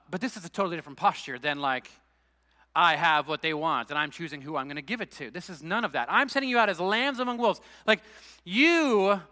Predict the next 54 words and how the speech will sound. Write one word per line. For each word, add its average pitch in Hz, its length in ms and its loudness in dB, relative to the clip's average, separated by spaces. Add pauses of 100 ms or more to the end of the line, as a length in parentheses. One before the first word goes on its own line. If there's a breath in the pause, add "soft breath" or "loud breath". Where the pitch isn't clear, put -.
(1500)
you 220 180 0
are 196 80 6
not 185 220 0
the 175 60 -6
one 160 120 -4
that 147 120 -8
chooses. - 600 -16 (1900)
You 170 120 -4
don't 190 180 0
get 170 160 -6
to 151 60 -18
choose 135 580 -10
which 143 280 -12
wolf 143 320 -8
you 131 80 -14
engage 123 320 -12
with 107 260 -16 (380)
this 131 140 -14
very 127 160 -6
day. 156 100 0
And, 220 140 -2
and 247 120 -2
let's 269 140 4
go 294 100 -4
a 294 40 2
little 277 100 6
farther. 233 240 4 (220 loud breath)
Don't 269 160 0
take 330 140 0
a 330 60 4
purse 247 440 4
or 277 100 0
a 277 60 4
bag. 214 500 6
Like, 208 140 2 (260 loud breath)
you 240 160 2
are 302 60 6
not 294 160 8
in 285 80 -6
control. 285 300 4
Don't 226 200 0
take 262 160 2
your 262 100 0
money. 226 380 2 (600)
Don't 254 180 4
choose 302 380 4
who 269 140 0
you 269 160 2
will 233 100 4
greet 190 260 -2
on 240 80 0
the 220 80 -4
road. 208 180 2
Don't, 247 180 -4